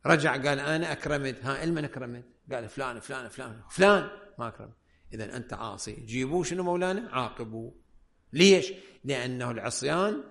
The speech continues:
يستوجب ال-، العقاب والمؤاخذة. "مولاي، أنا مو أطعتكم في بعضها." يقول: "هذا العموم عموم مجموعي، مو عموم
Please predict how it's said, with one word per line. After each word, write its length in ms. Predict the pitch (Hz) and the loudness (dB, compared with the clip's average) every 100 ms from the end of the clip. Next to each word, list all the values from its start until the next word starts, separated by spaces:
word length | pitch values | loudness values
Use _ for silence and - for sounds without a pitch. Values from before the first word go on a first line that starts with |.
| - | -8
يستوجب 540 | 127 - 151 160 180 | -6 0 2 6 6
ال-، 360 | 196 220 - - - - - - - | 6 4 0 -10 -20 -20 -20 -20 -16
العقاب 500 | 107 107 - 120 131 | -14 -12 -8 -6 -6
والمؤاخذة. 840 | 120 107 120 113 - 104 - - - - - - - - - - | -8 -10 -10 -12 -12 -16 -18 -20 -20 -20 -20 -20 -20 -20 -20 -8
"مولاي، 480 | 160 196 226 277 262 | 4 6 8 8 8
أنا 260 | 226 220 208 | 6 6 6
مو 320 | 196 196 190 196 - | 6 6 4 2 -2
أطعتكم 720 | 160 226 254 214 254 247 214 | 2 2 2 4 4 4 2
في 180 | 214 202 | 4 4
بعضها." 440 | 185 175 170 151 | 4 2 2 2
يقول: 360 | 123 123 180 151 | 0 -2 -2 0
"هذا 260 | 151 170 | 2 2
العموم 440 | 165 110 123 165 120 | 2 2 2 2 2
عموم 300 | 135 175 160 | 2 4 4
مجموعي، 520 | 117 117 185 196 160 | 2 4 4 4 4
مو 200 | 135 196 | 4 6
عموم 640 | 180 214 208 165 123 - | 8 10 12 10 4 -8